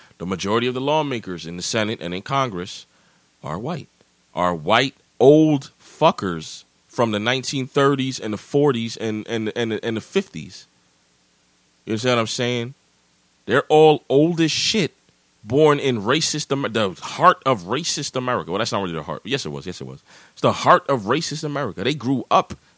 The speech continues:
thinking racism. They were born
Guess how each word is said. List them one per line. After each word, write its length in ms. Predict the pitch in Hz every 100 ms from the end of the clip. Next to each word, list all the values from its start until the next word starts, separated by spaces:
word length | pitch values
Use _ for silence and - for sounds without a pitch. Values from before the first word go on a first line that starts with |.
| _
thinking 680 | - - 202 226 180 131 92
racism. 500 | 101 110 - 87 87
They 100 | 135
were 220 | 107 117
born 680 | 85 85 127 175 180 139 113